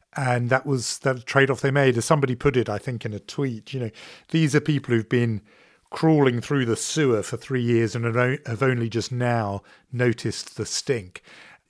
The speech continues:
Uh, the, the deception and the lying has been such a pattern going back thirty-five years.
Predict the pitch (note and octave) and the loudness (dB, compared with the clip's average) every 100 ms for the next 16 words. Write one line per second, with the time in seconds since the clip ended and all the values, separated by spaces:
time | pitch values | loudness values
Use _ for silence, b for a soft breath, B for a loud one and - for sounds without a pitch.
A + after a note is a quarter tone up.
0 | _ D#3 C#3 C3 C3 C#3 B2 A#2 - B2 | _ -6 -4 -4 -6 -4 -4 -4 -6 -6
1 | - B2 - F3 - E3 D3+ C#3+ C#3 C3+ | -4 0 0 -2 -2 -2 0 0 0 0
2 | C3+ B2 - C#3+ B2 - - F#3+ E3+ D#3 | -2 -6 -4 -4 -4 -6 0 0 0 -2
3 | - G#2 - - F#2+ G2+ B2+ B2+ B2 B2 | -2 -6 -10 -16 -12 -6 -4 0 0 -2
4 | - - _ _ _ - E3+ F3+ - C3 | -8 -20 _ _ _ -2 2 2 0 -8
5 | - C#3+ C#3+ C3+ G#2+ C3+ C#3+ G#2+ - - | -2 0 2 0 0 0 0 -2 -10 -18
6 | - | -18